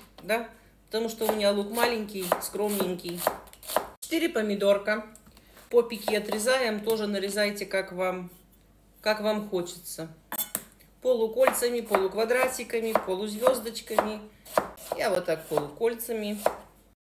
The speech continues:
Все, у нас мясо готово, лук готов, помидорки готовы. Такой микс, э, овощей. Ну,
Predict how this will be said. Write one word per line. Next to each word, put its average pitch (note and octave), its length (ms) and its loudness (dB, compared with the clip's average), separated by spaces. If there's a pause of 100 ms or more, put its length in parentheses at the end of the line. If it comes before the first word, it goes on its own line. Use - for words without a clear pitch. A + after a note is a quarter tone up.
(800)
Все, C4+ 260 8
у - 40 8
нас G#3+ 220 0
мясо E4+ 280 6
готово, B3 500 6
лук A#3+ 260 0
готов, D#4 500 2
помидорки A#3 480 4
готовы. C#4 500 2
Такой A#3+ 380 4
микс, A3+ 520 0 (140)
э, F#3 580 2 (200)
овощей. D4 840 2 (300)
Ну, C#4 420 4